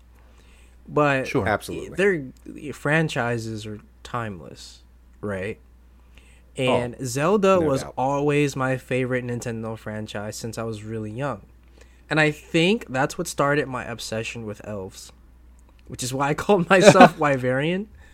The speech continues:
Speaker 1: I think that's what started it, because
Speaker 3: Wow.
Speaker 1: I remember I even had a Link figure when I was a kid, too. So, and not many kids
Speaker 3: Okay.
Speaker 1: had a Link figure, you know? Like, that was hard to
Speaker 2: Right.
Speaker 1: find. So
Speaker 3: Yeah.
Speaker 1: I think, like, I just loved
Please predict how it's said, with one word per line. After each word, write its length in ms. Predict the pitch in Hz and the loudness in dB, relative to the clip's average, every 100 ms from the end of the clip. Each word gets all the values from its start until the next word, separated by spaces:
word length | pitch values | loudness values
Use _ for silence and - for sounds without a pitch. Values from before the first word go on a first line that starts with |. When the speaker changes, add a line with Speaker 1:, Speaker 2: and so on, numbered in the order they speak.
| - - - - - | -20 -20 -20 -20 -8
Speaker 1:
I 160 | - 160 | 2 2
think 400 | 160 208 254 233 | 4 6 6 4
that's 280 | 143 175 - | 2 2 2
what 120 | 165 | -2
started 360 | - 135 160 143 | -2 0 2 0
it, 80 | 170 | -2
because 260 | 95 - | 0 0
Speaker 3:
Wow. 40 | 160 | 2
Speaker 1:
I 20 | |
remember 340 | 147 208 233 | 0 0 0
I 120 | 151 | 2
even 200 | 170 208 | 2 0
had 180 | 180 165 | 0 0
a 80 | 131 | 0
Link 360 | 117 127 147 - | -2 -4 -6 -10
figure 540 | - 120 104 95 95 - - - - - - | -8 -8 -8 -12 -16 -20 -20 -20 -20 -20 -20
when 120 | - 113 | -12 -8
I 80 | 107 | -6
was 140 | 101 | -8
a 60 | 107 | -12
kid, 300 | - 98 87 | -10 -10 -10
too. 280 | 117 92 - - - - - | -12 -12 -14 -20 -20 -20 -20
So, 380 | - - 107 107 | -16 -8 -6 -6
and 280 | 120 113 113 | -6 -8 -4
not 220 | 143 220 | 2 4
many 180 | 233 208 | 4 2
kids 320 | 165 226 220 151 | 2 2 2 2
Speaker 3:
Okay. 80 | 131 | -2
Speaker 1:
had 120 | 151 | 0
a 80 | 123 | -2
Link 380 | 123 147 151 - | -2 0 0 -4
figure, 480 | - 160 147 90 - | -4 -2 -2 -6 -8
you 160 | 117 | -6
know? 220 | 123 131 135 | -4 -4 -4
Like, 180 | 117 120 | -6 -4
that 80 | 165 | -6
was 100 | - | -4
hard 300 | - 147 131 | -2 -2 -2
to 60 | 107 | -4
Speaker 2:
Right. 260 | 127 147 | 0 0
Speaker 1:
find. 120 | 113 - - - - - - - | -2 -10 -20 -20 -20 -20 -20 -16
So 160 | 120 156 | -4 0
Speaker 3:
Yeah. 60 | 156 | 2
Speaker 1:
I 100 | 160 | 0
think, 380 | - 302 277 - | -4 -4 -4 0
like, 300 | 151 143 - - - | 0 0 -8 -16 -4
I 120 | 156 | -4
just 240 | 185 170 110 | -2 -8 -10
loved 440 | 113 135 147 143 | -4 -2 -2 -4